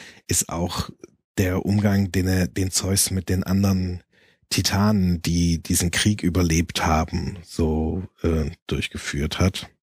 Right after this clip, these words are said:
Zwei von den Titanen kennen wir ja.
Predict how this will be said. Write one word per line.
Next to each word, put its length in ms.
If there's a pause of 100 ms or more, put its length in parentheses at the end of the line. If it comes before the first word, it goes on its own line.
(1300)
Zwei 400
von 320
den 160
Titanen 480
kennen 240
wir 100
ja. 260